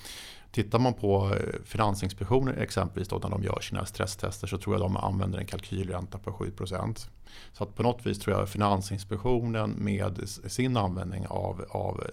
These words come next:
sin kalkylränta då på sju procent, även om inte de, de har inget krav på att, ah, bankerna ska använda samma kalkylränta, men det blir ett indirekt krav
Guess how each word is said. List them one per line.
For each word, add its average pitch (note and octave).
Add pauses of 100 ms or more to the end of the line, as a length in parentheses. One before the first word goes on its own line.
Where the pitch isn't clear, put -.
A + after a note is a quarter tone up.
sin G2+
kalkylränta G2
då F#2+
på -
sju G2
procent, F#2+ (500)
även G2+
om A#2
inte A#2+
de, G2+ (240)
de A2
har B2+
inget G#2+
krav B2+
på G2+
att, F#2+
ah, -
bankerna G2
ska G2
använda F#2
samma F#2+
kalkylränta, G#2
men G2+
det G2+
blir G2+
ett G2
indirekt A2+
krav F#2